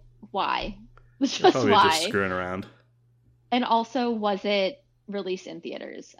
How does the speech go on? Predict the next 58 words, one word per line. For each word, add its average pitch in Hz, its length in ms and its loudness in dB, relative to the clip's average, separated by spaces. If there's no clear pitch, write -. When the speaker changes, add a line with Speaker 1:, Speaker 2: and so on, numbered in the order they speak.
Speaker 1:
after - 220 -18
the - 60 -16
credits? - 440 -14
I - 80 -16
would - 160 -16
like - 180 -18
to - 120 -16
know - 140 -14
that - 240 -14
as - 120 -20
well. - 240 -14
Speaker 2:
I 156 80 -6
would 208 160 -4
think 87 220 -8
yes. 87 320 -8
I 160 60 -8
don't 120 100 -6
know. 87 140 -8
Why, 110 180 -4
why 151 140 -6
not? 117 340 -10
Speaker 1:
Yeah, 381 160 0
why 240 160 0
not? 285 280 -6
I 311 60 2
don't 359 120 2
Speaker 2:
Yeah. 294 60 4
Speaker 1:
know 262 100 6
if 254 60 -8
they 226 100 4
were 226 100 2
like, 214 300 2
"Let's 240 200 2
save 392 240 0
this 466 160 0
for 415 140 -2
the 285 140 2
D 160 240 -6
V - 160 -6
D." - 480 -8
Speaker 2:
Oh, 90 400 -6
Speaker 1:
Like, - 160 -4
"This 233 160 -4
Speaker 2:
maybe. 311 80 0
Speaker 1:
is 220 80 -8
good. 185 300 -4
We're 190 120 -6
gonna 226 160 0
save 214 280 -4
this 202 160 -8
for 190 100 -14
the 269 140 -6
<laughs> - 0 -
D - 120 -10
V 165 160 -4
D 160 200 -6
after - 320 -8
credits." - 560 -12